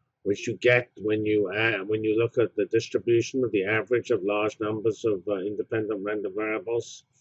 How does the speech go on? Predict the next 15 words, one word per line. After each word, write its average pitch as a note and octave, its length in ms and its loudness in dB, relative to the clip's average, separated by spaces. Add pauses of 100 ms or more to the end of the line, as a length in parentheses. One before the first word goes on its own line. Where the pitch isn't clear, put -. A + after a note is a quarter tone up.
(720)
You B2+ 300 2
have B2 320 4
important, A#2+ 800 2
uh, A2 140 0
consequences C#3 1000 0
of G2 120 2
either A2 240 2
having G#2+ 260 0
too C#3+ 200 2
few C3+ 320 2
observations B2 720 0
or G#2+ 120 4
too A#2+ 240 0
few A#2+ 200 4
experiments. C3+ 880 0